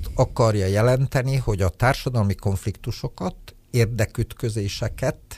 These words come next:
békésen képes lesz feloldani a kínai társadalom és a kínai politikai rendszer. Ez nem egyszerű. Ezt nem tudom, hogy biztosan sikerülni fog-e,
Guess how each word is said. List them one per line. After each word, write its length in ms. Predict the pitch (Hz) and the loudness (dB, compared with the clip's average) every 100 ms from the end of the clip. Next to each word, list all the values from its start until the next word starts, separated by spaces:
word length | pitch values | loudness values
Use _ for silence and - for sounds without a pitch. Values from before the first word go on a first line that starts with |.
| - _ _ _ _ _ _ - 98 | -20 _ _ _ _ _ _ -6 2
békésen 760 | 147 156 - 107 90 - 80 82 | 4 4 0 -2 -2 -2 -4 -4
képes 420 | - 101 - 90 | -4 -4 -2 -4
lesz 240 | - 82 - | -4 -8 -4
feloldani 1000 | 95 95 95 98 92 104 113 131 135 120 | 0 2 2 2 2 2 2 0 -2 -2
a 120 | 98 | -4
kínai 400 | - 107 104 82 | -2 0 2 2
társadalom 580 | - 90 - 123 123 104 | 0 -2 -2 -4 -2 0
és 120 | 87 | -2
a 40 | - | -4
kínai 300 | 98 95 80 | -2 0 0
politikai 540 | - 85 - - 82 | -2 -4 -6 -6 -4
rendszer. 440 | 76 69 - - - - - - - - - | -2 -4 -8 -12 -14 -20 -20 -20 -20 -14 -2
Ez 160 | 101 | 0
nem 180 | 95 85 | 2 0
egyszerű. 340 | 78 - - - - - - - | 0 -6 -10 -8 -6 -6 -6 -4
Ezt 380 | 110 90 - - | 0 2 2 6
nem 240 | 139 131 | 6 8
tudom, 400 | - 110 92 87 | 6 2 4 4
hogy 180 | 80 85 | 2 0
biztosan 560 | - 98 - 85 87 78 | -2 -4 -4 -6 -4 -6
sikerülni 680 | - - 92 82 80 80 | -6 -4 -4 -2 -2 -2
fog-e, 580 | 80 80 - - 117 123 | -4 -10 -12 -4 0 0